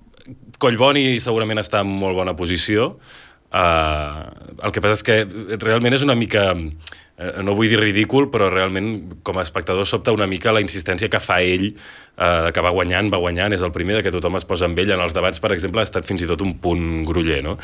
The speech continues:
I el que sí, el que sí que jo crec és que, eh, Ada Colau encara té bastantes opcions de guanyar, i detecto especialment en el meu entorn, ja sé que només serveix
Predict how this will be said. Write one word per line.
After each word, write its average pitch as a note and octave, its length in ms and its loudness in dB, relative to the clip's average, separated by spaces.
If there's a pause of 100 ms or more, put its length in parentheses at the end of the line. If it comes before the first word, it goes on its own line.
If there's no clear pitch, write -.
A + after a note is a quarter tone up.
(420)
I B2+ 80 6
el A#2 140 4
que A2+ 100 2
sí, C3 220 2 (340)
el A2 140 0
que G#2+ 100 2
sí A#2 140 -2
que B2+ 100 4
jo A#2+ 160 4
crec B2 240 2
és - 80 -4
que, A2 140 2
eh, E2+ 880 0
Ada G2+ 100 2
Colau F#2+ 380 2
encara F2+ 340 0
té F2 140 0
bastantes E2 580 -4
opcions F2 320 -2
de F2 80 2
guanyar, G2+ 380 4 (480)
i C3 160 4
detecto A#2 400 2
especialment G#2 500 0
en A2+ 80 2
el F#2+ 140 0
meu F#2 160 -2
entorn, A2 340 0
ja F#2+ 160 2
sé F#2 80 -4
que E2+ 100 0
només E2+ 300 -2
serveix E2+ 320 0